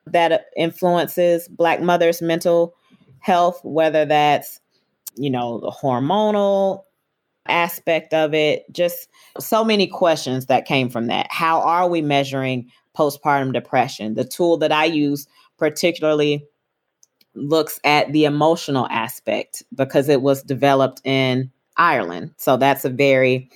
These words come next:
Eurocentric, uh, perspective of depression. So when looking at Black mothers, although twenty-nine percent of the mothers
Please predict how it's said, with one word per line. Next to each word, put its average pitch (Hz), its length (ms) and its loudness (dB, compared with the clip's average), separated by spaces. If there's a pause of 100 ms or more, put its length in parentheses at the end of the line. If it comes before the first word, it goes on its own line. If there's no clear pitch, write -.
(300)
Eurocentric, 147 1040 0 (300)
uh, 135 220 4
perspective 135 680 -2
of 135 160 -2
depression. 143 720 -4
So 143 180 0
when 143 200 -4
looking 156 340 -2
at 113 140 -4
Black 131 300 -2
mothers, 160 640 0 (560)
although 156 960 0 (920)
twenty-nine 160 580 0
percent 175 460 -2
of 160 140 -2
the 135 60 2
mothers 139 680 0